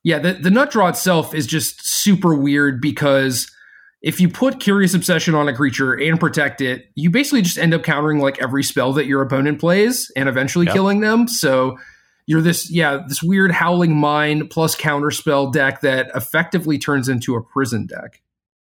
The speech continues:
Speaker 2: Yeah, and then you just, like, have this turn where you outsize anything they can do by evolving or adapting your Pteramander. And now you also just have a six six or a seven seven 'cause it's been wearing Curious Obsessions <laughs> all game. And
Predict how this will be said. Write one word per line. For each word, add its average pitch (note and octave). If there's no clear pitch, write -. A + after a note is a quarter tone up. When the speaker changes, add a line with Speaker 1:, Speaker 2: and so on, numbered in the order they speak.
Speaker 2:
Yeah, F3+
and C3+
then D#3
you C3
just, C3+
like, B2
have B2+
this B2
turn A#2+
where G#2
you G#2+
outsize A2
anything G#2+
they G#2
can G2
do G#2+
by F#2+
evolving G2+
or A#2
adapting A2
your G2
Pteramander. F#2+
And A2+
now A#2+
you A#2+
also B2+
just G#2
have A#2
a A2
six -
six B2
or A#2
a A2+
seven D3
seven B2
'cause A#2+
it's A2+
been A2+
wearing A#2
Curious A#2
Obsessions A2
<laughs> -
all C#3+
game. C3
And A#2+